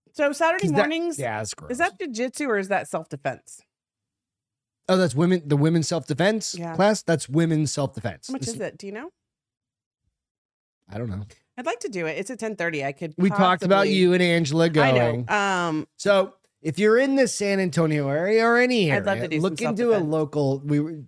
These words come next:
Speaker 2: we talked about this a
Speaker 1: I mean,
Speaker 2: while
Speaker 1: I've
Speaker 2: back.
Speaker 1: got the, the, the,
Speaker 2: Is
Speaker 1: the, the
Speaker 2: just self-defense. I'll tell you a quick
Speaker 1: I got
Speaker 2: story.
Speaker 1: the Kung Flu back belt, but it's
Speaker 2: Kung,
Speaker 1: been such
Speaker 2: Kung
Speaker 1: a long
Speaker 2: Flu?
Speaker 1: time.
Speaker 2: You got the
Speaker 1: Kung Flu
Speaker 2: Kung
Speaker 1: back
Speaker 2: Flu
Speaker 1: belt.
Speaker 2: back?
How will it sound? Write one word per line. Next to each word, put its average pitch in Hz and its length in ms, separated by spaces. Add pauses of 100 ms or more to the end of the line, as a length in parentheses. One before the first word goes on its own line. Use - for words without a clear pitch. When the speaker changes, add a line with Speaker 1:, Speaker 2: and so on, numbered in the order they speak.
(140)
Speaker 2:
we 160 240
talked 139 280
about 113 220
this 101 160
a - 20
Speaker 1:
I 101 40
mean, 98 120
Speaker 2:
while - 100
Speaker 1:
I've - 60 (100)
Speaker 2:
back. - 20
Speaker 1:
got 240 120 (200)
the, 175 320
the, 147 60
the, 160 60
Speaker 2:
Is 151 560
Speaker 1:
the, 180 60
the 151 240
Speaker 2:
just 185 260
self-defense. 180 640 (180)
I'll 151 100
tell 175 160
you 165 100
a 147 40
quick 147 220
Speaker 1:
I - 40
got 277 80
Speaker 2:
story. 294 140
Speaker 1:
the - 40
Kung 247 180
Flu 202 160
back 196 260
belt, 123 220
but 151 280
it's 170 120
Speaker 2:
Kung, 175 140
Speaker 1:
been 175 60
such - 220
Speaker 2:
Kung 170 100
Speaker 1:
a 170 60
long 147 100
Speaker 2:
Flu? 160 120
Speaker 1:
time. 185 220 (260)
Speaker 2:
You - 40
got 156 140
the 156 60
Speaker 1:
Kung - 0
Flu - 120
Speaker 2:
Kung 147 80
Speaker 1:
back 180 120
Speaker 2:
Flu 147 100
Speaker 1:
belt. 151 100
Speaker 2:
back? 135 200